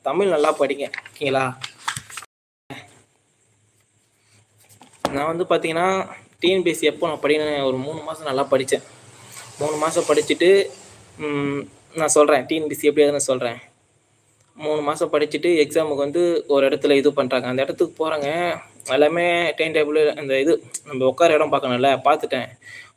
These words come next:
பார்த்துட்டு என்ன ஆச்சு பார்த்தீங்கன்னா, அந்த இடத்துக்கு போறேன், அந்த இடம் மாறி போயிட்டோம் போல.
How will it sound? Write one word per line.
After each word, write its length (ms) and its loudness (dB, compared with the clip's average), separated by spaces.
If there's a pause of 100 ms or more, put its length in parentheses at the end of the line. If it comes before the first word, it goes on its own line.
(100)
பார்த்துட்டு 340 0
என்ன 120 -2
ஆச்சு 240 -4
பார்த்தீங்கன்னா, 460 0 (460)
அந்த 180 -12
இடத்துக்கு 380 0
போறேன், 400 4 (680)
அந்த 240 -4
இடம் 300 2
மாறி 300 4
போயிட்டோம் 360 0
போல. 140 -4